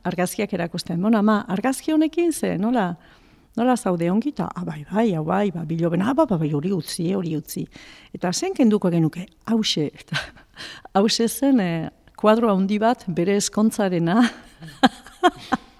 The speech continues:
Bere ezkontzarena, eta, baina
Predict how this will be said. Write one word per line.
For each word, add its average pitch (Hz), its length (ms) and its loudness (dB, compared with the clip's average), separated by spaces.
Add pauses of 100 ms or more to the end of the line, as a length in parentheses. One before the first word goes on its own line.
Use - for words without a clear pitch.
(2500)
Bere 226 160 -6
ezkontzarena, 262 840 2 (580)
eta, 226 380 0 (180)
baina 202 240 2